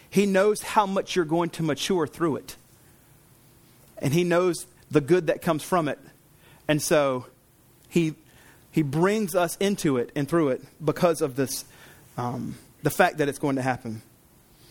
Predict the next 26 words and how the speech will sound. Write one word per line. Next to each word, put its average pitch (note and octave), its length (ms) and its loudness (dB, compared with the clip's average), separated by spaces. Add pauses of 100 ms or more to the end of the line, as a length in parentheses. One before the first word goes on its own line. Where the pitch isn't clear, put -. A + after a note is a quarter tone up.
(680)
The D3+ 80 2
good G3 280 2
that A#3+ 100 2
happens F3 540 0
is C#3 120 -2
not F3 280 2
the F3 80 -2
trial D3+ 380 0
itself. - 580 -4 (500)
It's D3 160 2
the D#3 100 0
good E3+ 240 2
that D#3+ 140 0
ac-, C#3+ 440 0
accomplish-, C#3+ 560 -2 (200)
accomplishes C3 640 -2 (220)
through D#3 220 0
it. - 200 -10 (640)
One, F3+ 360 2 (240)
one E3+ 380 0
man, C#3+ 400 0
he's C#3 200 -2
a, B2+ 200 0 (680)
named D3 300 0
Malcolm D#3 580 0 (600)
Muggeridge, C3 1120 -2